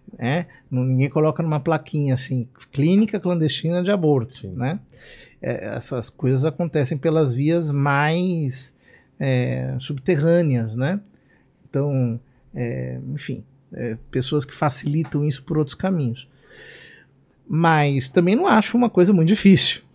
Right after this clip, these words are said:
Speaker 1: né?
Speaker 2: Uhum.
Speaker 1: Quer dizer, é acessível, né?
Speaker 2: O senhor falou uma coisa aqui que me chamou a atenção. E essas mulheres, quando cometem um aborto, elas vão na igreja.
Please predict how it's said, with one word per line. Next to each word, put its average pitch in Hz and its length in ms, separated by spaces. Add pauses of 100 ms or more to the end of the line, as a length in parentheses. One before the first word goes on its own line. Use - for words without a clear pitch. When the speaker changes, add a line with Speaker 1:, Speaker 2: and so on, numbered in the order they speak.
(140)
Speaker 1:
né? 120 180
Speaker 2:
Uhum. 110 60
Speaker 1:
Quer 147 80
dizer, 123 520 (520)
é - 120
acessível, 180 600
né? 202 180 (220)
Speaker 2:
O - 40
senhor 139 120
falou 160 180
uma 127 160
coisa 110 360
aqui 123 240
que 131 120
me 127 100
chamou 120 280
a 120 40
atenção. 101 500 (640)
E 156 100
essas 151 240
mulheres, 143 880 (280)
quando 123 360
cometem 127 600
um 127 100
aborto, 127 600 (1000)
elas 120 540 (120)
vão 117 480 (160)
na 120 140
igreja. 127 540